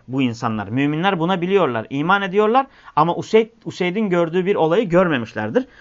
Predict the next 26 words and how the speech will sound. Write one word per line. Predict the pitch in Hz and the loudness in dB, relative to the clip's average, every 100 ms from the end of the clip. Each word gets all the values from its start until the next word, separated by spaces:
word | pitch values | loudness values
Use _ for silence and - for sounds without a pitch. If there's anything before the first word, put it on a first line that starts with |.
| - - | -8 2
Ancak | 190 185 180 135 | 2 4 0 2
bununla | 170 285 269 180 | 2 4 4 2
birlikte | 156 143 - | -2 -4 -4
her | 117 214 240 | 2 2 2
ne | 233 | -2
kadar | 202 180 - | 0 0 0
Useyd | 147 220 214 | 0 0 0
burada | 170 147 127 | -4 -2 -2
ziyade | 147 160 165 247 | 2 4 6 4
bir, | 214 131 _ _ - _ - | 2 -4 _ _ -20 _ 0
e, | 147 143 | 2 2
bilgiyle | 147 156 185 285 247 | 2 0 2 4 4
de, | 185 170 - _ _ _ - | 4 0 -2 _ _ _ -4
e, | 147 147 | -2 0
karşı | 160 160 180 | 4 4 4
karşıya | 185 160 143 151 | 2 2 4 2
olsa, | 131 147 147 285 294 _ _ _ _ _ _ _ - | 4 2 2 0 -2 _ _ _ _ _ _ _ -8
biz | 143 156 | -4 -2
bunu | 170 175 | 0 0
biliyoruz | 165 214 226 226 | 2 2 2 -2
ki | 214 | -4
kardeşler, | 196 170 170 190 233 254 _ _ _ _ _ - | 2 2 2 0 0 0 _ _ _ _ _ 2
onların | 165 170 170 165 127 - | 2 4 0 0 -2 6
aralarında | 156 180 202 208 214 214 202 254 254 _ _ _ _ - | 8 8 6 4 2 2 4 4 2 _ _ _ _ 0
ne | 175 185 | 2 4
var? | 208 - | 4 0